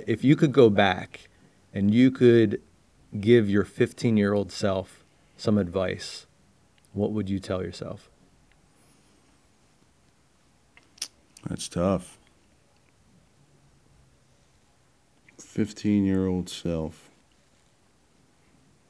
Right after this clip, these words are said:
Speaker 2: I mean, my, my advice would, would be, you know, be the best you can. Be the best you possibly can at, at everything. And you might not be the best, but try your best.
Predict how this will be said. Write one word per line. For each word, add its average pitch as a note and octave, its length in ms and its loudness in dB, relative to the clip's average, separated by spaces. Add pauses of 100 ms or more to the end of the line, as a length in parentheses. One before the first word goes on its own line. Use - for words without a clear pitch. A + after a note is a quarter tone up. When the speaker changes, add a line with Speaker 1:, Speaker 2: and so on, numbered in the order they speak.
(2000)
Speaker 2:
I F#2 40 -4
mean, G2+ 200 2
my, G#2+ 200 4
my A#2 220 6
advice G2+ 420 2
would, F2 260 -4
would F2+ 180 -4
be, F#2 360 -2
you F2+ 100 -6
know, E2 280 -6 (140)
be G2+ 120 -2
the F#2 80 0
best F#2 300 -6
you F2 60 -10
can. G#2 400 -4 (1080)
Be G#2+ 100 -2
the G2 80 0
best G2+ 260 -2
you D#2+ 80 -10
possibly F2+ 440 -4
can F2+ 280 -4
at, D#2+ 260 -4
at E2 140 -6
everything. F2 480 -6
And C2+ 100 -8
you D2 60 -6
might F2+ 160 -4
not C#2+ 200 -8
be A2 200 2
the D2 120 -4
best, - 440 -8
but - 180 -10
try F2+ 220 -2
your F#2+ 140 2
best. D2 420 -8